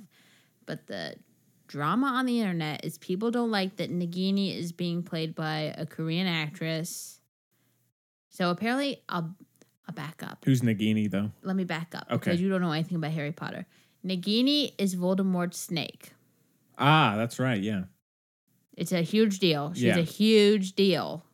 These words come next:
Speaker 2: Yeah,
Speaker 1: right?
Speaker 2: yeah, that, I remember
Speaker 1: So,
Speaker 2: that.
Speaker 1: J K said she's been sitting on this for twenty years. I believe her because she's a queen, right? That Nagini was at one point a, a witch who, through a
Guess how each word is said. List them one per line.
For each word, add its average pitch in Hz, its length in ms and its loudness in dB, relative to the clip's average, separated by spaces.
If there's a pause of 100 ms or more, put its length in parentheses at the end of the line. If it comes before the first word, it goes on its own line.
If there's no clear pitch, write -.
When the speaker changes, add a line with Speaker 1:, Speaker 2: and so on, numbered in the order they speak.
(160)
Speaker 2:
Yeah, 160 60 -2 (100)
Speaker 1:
right? - 200 0
Speaker 2:
yeah, 107 160 2
that, 107 260 -2 (280)
I 117 40 -2
remember 190 300 4
Speaker 1:
So, 175 60 0
Speaker 2:
that. 190 160 -4 (340)
Speaker 1:
J 220 160 0
K 262 200 -2
said 240 180 0
she's 247 160 -2
been 220 140 0
sitting 233 200 -2
on 247 80 0
this 254 100 -4
for 226 80 -4
twenty 233 340 0
years. 233 300 0 (140)
I 214 160 2
believe 262 280 2
her 262 180 0
because 240 340 -2
she's 254 180 0
a 247 120 2
queen, 208 500 0 (100)
right? 202 380 -2 (520)
That 175 160 -2
Nagini 208 640 -2
was 185 160 -2
at 175 120 -2
one 185 160 -2
point 185 240 -2
a, - 140 -2 (460)
a 170 100 2
witch 196 600 0 (220)
who, 175 320 0 (140)
through 175 220 0
a 151 280 -2